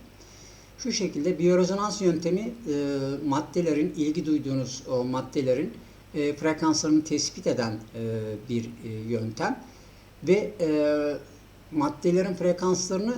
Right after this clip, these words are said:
sizin frekanslarınızla uyumlu olarak, e, istediğimiz gibi değiştirip size tekrar, e, elektrotlar yardımıyla geri vermemize olanak sağlayan bir yöntem. Şimdi kilo vermede biz bunu nasıl kullanıyoruz?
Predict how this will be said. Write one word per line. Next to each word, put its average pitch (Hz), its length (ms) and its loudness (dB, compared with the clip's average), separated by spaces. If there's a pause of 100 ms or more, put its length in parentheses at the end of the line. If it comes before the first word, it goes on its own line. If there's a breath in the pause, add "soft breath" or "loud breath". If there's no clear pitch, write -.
(100)
sizin 196 340 0
frekanslarınızla 180 1120 2
uyumlu 160 400 4
olarak, 160 440 0 (520 loud breath)
e, 147 260 0
istediğimiz 190 720 0
gibi 160 360 2 (120)
değiştirip 165 680 2 (440)
size 196 340 -2
tekrar, 202 600 0 (100)
e, 151 640 -2
elektrotlar 170 560 0
yardımıyla 123 680 0 (300)
geri 180 220 4
vermemize 151 500 2
olanak 175 380 2
sağlayan 110 500 -4
bir 95 40 -6
yöntem. 95 320 -12 (760 loud breath)
Şimdi 202 220 -6
kilo 262 340 6
vermede 214 380 2
biz 196 340 -2
bunu 208 260 -2
nasıl 190 300 -2 (100)
kullanıyoruz? 120 680 -2